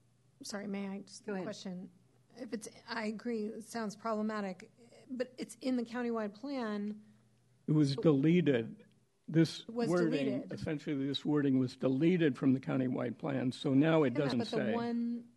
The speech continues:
Speaker 2: But
Speaker 1: one
Speaker 2: the land use designations are still in the countywide
Speaker 3: Mm-hmm.
Speaker 2: plan, so, so the density range that is, and that this zoning section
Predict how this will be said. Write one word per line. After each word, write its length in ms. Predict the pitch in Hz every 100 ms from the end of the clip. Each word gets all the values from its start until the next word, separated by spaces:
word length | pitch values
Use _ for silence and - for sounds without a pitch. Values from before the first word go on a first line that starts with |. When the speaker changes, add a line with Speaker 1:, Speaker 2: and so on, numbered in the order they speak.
| _ _ _
Speaker 2:
But 140 | 196 196
Speaker 1:
one 200 | 214 196
Speaker 2:
the 60 |
land 240 | 233 285 240
use 200 | 214 -
designations 840 | 202 170 160 165 160 160 156 139
are 140 | 156 143
still 360 | - 185 160 -
in 160 | 214 190
the 80 |
countywide 440 | - 151 135 135 -
Speaker 3:
Mm-hmm. 200 | 170 208
Speaker 2:
plan, 280 | 156 147 147
so, 300 | 190 147 - _ _ _
so 280 | - 180 165
the 200 | 147 143 131
density 440 | 233 240 233 190 180
range 520 | 160 151 143 143 143 156
that 220 | 147 143 160
is, 280 | 143 135 -
and 200 | 151 147 - 143
that 200 | 151 - _ _ - - _ _ 135
this 240 | 190 -
zoning 360 | 143 151 151 147
section 720 | 139 147 - - 156 156